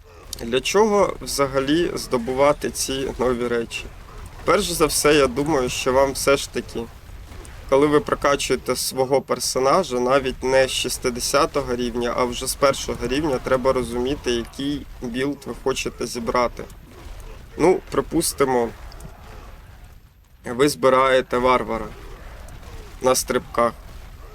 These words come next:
такого, як ви зараз бачите на екрані. Ви маєте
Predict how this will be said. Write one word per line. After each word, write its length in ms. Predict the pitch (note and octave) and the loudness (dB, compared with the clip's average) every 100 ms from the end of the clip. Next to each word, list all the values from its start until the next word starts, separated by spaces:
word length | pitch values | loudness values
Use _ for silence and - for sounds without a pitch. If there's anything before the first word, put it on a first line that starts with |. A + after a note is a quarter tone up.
| - - | -18 -8
такого, 400 | B2+ - D3+ D#3 | -8 2 4 6
як 160 | C3+ C3 | 4 4
ви 100 | B2+ | 0
зараз 320 | A#2+ B2+ C3 | 2 4 4
бачите 500 | A2+ B2+ C3 C3+ - | 2 0 0 -2 -6
на 180 | B2 A#2+ | -2 -2
екрані. 500 | A#2+ A#2+ A#2 A2+ A2+ A2 | -2 -2 -2 -2 -6 -2
Ви 140 | D3 | 0
маєте 640 | F#3 D#3 D3+ D3 - C3+ | 4 4 2 0 4 4